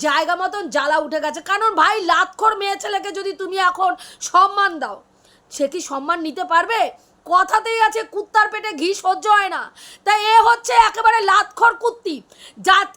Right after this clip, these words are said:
যাকে উঠতে লাথি, বসতে লাথি, দাঁড়াতে লাথি, খেতে লাথি দিতে হয়, তবে গিয়ে ও ওর, ওর অকাতটা বুঝতে পারে।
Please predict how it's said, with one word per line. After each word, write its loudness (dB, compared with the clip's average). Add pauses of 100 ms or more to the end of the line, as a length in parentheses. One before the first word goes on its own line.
(160)
যাকে 0 (180)
উঠতে -2 (100)
লাথি, 4 (160)
বসতে -2
লাথি, 0 (160)
দাঁড়াতে 0
লাথি, 0 (380)
খেতে 2
লাথি 0 (100)
দিতে -4
হয়, -2 (340)
তবে 2 (120)
গিয়ে -2 (460)
ও 2 (540)
ওর, 6 (260)
ওর 4 (220)
অকাতটা 0 (100)
বুঝতে -4
পারে। -8